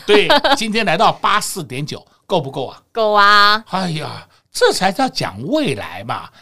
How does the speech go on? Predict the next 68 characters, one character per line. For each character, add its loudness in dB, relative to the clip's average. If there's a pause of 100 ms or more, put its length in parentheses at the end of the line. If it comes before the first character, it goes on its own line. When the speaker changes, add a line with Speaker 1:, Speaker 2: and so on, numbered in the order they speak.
Speaker 1:
而 2 (140)
不 -4
是 -4
在 -2
这 -4
看 -4
着 -2
图 -10
涨 -6
了， -10 (220)
看 -6
着 -4
股 -14
价 -10
涨 -14
了。 -14
你 -2
看 2
我 2
跟 -4
你 4
讲 -4
过 4
了， -2 (200)
你 -4
是 -6
哪 -4
一 -6
天 -2
讲 -8
过 -10
了？ -14 (320)
没 -2
有 -2
记 -8
录， -16 (240)
对 -10
不 -2
对？ -2 (160)
都 -4
是 -6
你 -6
嘴 -10
巴 -6
胡 -10
说 -12
八 -14
道。 -18 (240)
Speaker 2:
是 -8
啊， -6
那 -4
都 0
是 -4
没 -2
有 0
用 -2
的。 -6 (720)
Speaker 1:
<laughs> -4
其 2
实 0
讲 -2
真 -4
的， -4
有 -2
没 0
有 -2
用 -2
啊？ -14